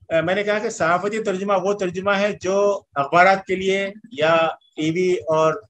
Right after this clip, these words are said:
मीडिया के लिए किया जाता है। अदबी तर्जुमा वो है जो मुख्तलिफ नॉवेल हैं, मुख्तलिफ अफसाने हैं, मुख्तलिफ नज़में हैं, ये जो मुख्तलिफ अदीब हजरात, अ, एक ज़बान के अदब को दूसरी ज़बान में मुंतकिल करते हैं, उसको हम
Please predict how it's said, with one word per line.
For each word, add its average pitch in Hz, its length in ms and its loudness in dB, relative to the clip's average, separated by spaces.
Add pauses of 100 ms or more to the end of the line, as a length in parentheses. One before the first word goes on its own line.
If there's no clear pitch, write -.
मीडिया 147 280 -2
के 160 120 -4
लिए 170 120 -2
किया 160 220 0
जाता 127 260 -2
है। 104 60 -10 (540)
अदबी 190 300 2
तर्जुमा 208 460 0
वो 180 220 0
है 185 240 0 (360)
जो 190 140 -2
मुख्तलिफ 196 540 0
नॉवेल 170 460 4
हैं, 156 380 -2
मुख्तलिफ 160 340 -4
अफसाने 170 500 0
हैं, 156 300 -2
मुख्तलिफ 147 640 -6 (380)
नज़में 156 560 2
हैं, 180 220 2 (340)
ये 202 180 6
जो 208 140 4
मुख्तलिफ 208 340 -4
अदीब 208 340 0
हजरात, 180 380 4 (580)
अ, 156 460 0
एक 214 160 2
ज़बान 190 360 0
के - 120 -14
अदब 180 320 0
को 196 120 -6
दूसरी 180 220 -8
ज़बान 175 220 2
में 180 60 0
मुंतकिल 165 380 -6
करते - 260 -6
हैं, 190 80 -4
उसको 185 220 -8
हम 202 120 -8